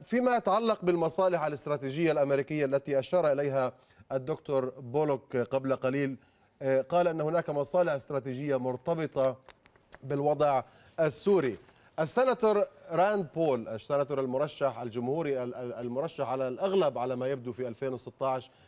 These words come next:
ليكون، آه، المرشح الرئاسي، يقول: "أنا لا أرى أي مصالح أمريكية مرتبطة في ال-، الحرب السورية على أي جهة كانت." هل ترى أنت أن هناك بالفعل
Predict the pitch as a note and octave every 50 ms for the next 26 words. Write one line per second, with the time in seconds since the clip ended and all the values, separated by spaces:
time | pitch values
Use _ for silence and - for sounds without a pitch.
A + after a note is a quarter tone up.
0 | _ _ A#2 B2+ B2+ A#2+ - - D3 C#3 C3+ C3 B2+ A#2+ A#2 A#2 A2+ A#2 A#2 A#2
1 | A#2+ A#2 C#3 - - C3+ A2 B2+ A#2 A#2 B2 B2 D#3 D#3 C3 - D#3+ E3 D#3 -
2 | - _ _ - - D3+ E3 F3+ - - B3+ A#3 F3 C3+ A2+ - - _ _ _
3 | _ _ _ _ - G3+ A3 A#3 A#3 A3+ A3 G#3 G3 G3+ G#3 G#3+ G#3 F3+ G#3+ G#3+
4 | G3+ F3+ D#3 C3+ A#2+ - - F3+ G3+ A3 G#3 G3 F3+ E3 D#3 D3 - - G3 F#3+
5 | F3+ D#3+ D3+ - - E3+ D#3+ D#3 D#3 D3+ D#3 C#3+ - G3+ G3+ G3+ G3 F#3+ F#3 F#3
6 | F#3 F3+ - _ _ _ _ - D3 D#3 D#3+ E3 - - G#3 G#3 F#3+ G3 F#3 G3
7 | F#3 F3 F3 F3+ F3 E3+ - _ _ - - D#3+ D#3 D#3 D#3 C#3+ - D3 D3+ C#3
8 | C3+ B2+ - E3+ F#3+ F#3 E3 C#3 B2+ - - D3+ D#3 - - - E3 D#3+ E3 F3+
9 | G3 F#3+ F#3 F3+ F3+ F3+ F3 - - _ _ _ A#2 C#3 D3+ E3+ F#3 F#3 F3+ E3+
10 | F#3+ G#3+ A3 G#3+ G#3 G3+ E3+ C#3+ F#3+ F#3+ F3+ F3+ E3 - F#3 F3+ F3+ F3 E3+ -
11 | F3+ F#3 F3+ D#3+ C3+ A#2 G2+ F2+ - - - - _ _ _ _ _ _ _ _
12 | C3+ G3 A#3+ C#4 B3 - - A#3 A#3 A3+ G3+ F#3+ F#3+ G#3 A3 - - G#3+ F#3+ F3+
13 | F3 E3+ D#3 D#3+ E3+ F#3 F#3 - F3+ D#3+ D#3 C3+ A#2 - E3 F3+ G3+ G#3+ A3 A3+
14 | G#3+